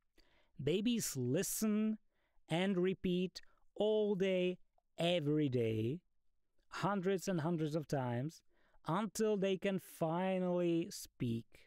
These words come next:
Step by step, little by little. There are experts on the rule.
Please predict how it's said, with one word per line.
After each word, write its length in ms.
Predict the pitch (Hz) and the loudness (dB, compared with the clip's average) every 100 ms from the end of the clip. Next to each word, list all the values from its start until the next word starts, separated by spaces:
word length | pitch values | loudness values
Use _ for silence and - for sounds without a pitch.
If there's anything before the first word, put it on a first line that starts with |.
| _ _ _ _ _ _ _ _ _ _ _ _ _ | _ _ _ _ _ _ _ _ _ _ _ _ _
Step 320 | - - 160 135 135 | -10 -4 -4 -4 -6
by 220 | 123 123 | -4 -4
step, 360 | - 180 190 - - - | -4 -2 -2 -4 -16 -6
little 320 | 139 143 147 | -2 0 0
by 260 | 123 131 127 | 0 0 2
little. 420 | 120 120 117 117 - _ _ _ _ | 0 0 -2 -4 -14 _ _ _ _
There 180 | 160 202 | -2 0
are 100 | 233 | 2
experts 720 | 233 - - 208 202 180 - - | 0 -4 -2 0 0 -2 -10 -2
on 180 | 190 185 | 0 2
the 100 | 180 | 4
rule. 520 | 175 170 170 170 | 4 4 4 2